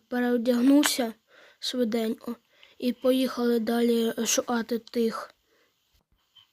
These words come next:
Гав! Почти приїхали, Шоро.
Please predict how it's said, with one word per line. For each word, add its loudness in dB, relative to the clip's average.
Гав! 8
Почти 4
приїхали, 4
Шоро. 4